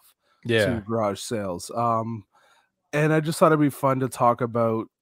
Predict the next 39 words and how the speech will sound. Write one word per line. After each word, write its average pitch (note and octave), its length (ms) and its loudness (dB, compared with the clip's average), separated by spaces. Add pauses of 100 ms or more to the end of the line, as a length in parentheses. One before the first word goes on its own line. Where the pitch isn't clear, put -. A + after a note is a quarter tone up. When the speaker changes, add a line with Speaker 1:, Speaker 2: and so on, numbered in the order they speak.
Speaker 2:
things A#2+ 340 -4
we A#2 180 -4
remember A2 400 -4
picking A#2 380 -8
up D3+ 400 6
or A2 300 0 (340)
our A#2 120 -4
kinda B2 340 -2
greatest A#2+ 420 -2
hits, C3+ 240 -4
greatest A#2+ 420 -2
misses B2 480 -2
on A#2 360 -4
items, A#2+ 800 -2
or A2+ 340 0
Speaker 1:
Or - 20 -4
Speaker 2:
just G2+ 100 -2
Speaker 1:
Miles A#2+ 300 6
Speaker 2:
any C3+ 80 4
Speaker 1:
walking B2+ 200 4
Speaker 2:
ex- A#2+ 120 -2
Speaker 1:
into A2+ 140 -2
the A2+ 80 -2
wrong A2+ 340 2
car, B2+ 540 6 (140)
Speaker 2:
<laughs> - 140 -8
Speaker 1:
and F#3 140 10
then D3 80 4
Ashley C#3 560 4
walking C#3+ 440 8
into C#3+ 180 6
the D3 60 8
Speaker 2:
Walking C#3 180 6
Speaker 1:
wrong C#3+ 100 8
Speaker 2:
into D3+ 80 6
the D3+ 60 6
wrong D3 260 10
Speaker 1:
car. D#3 120 8 (100)
Speaker 2:
car. C3+ 420 0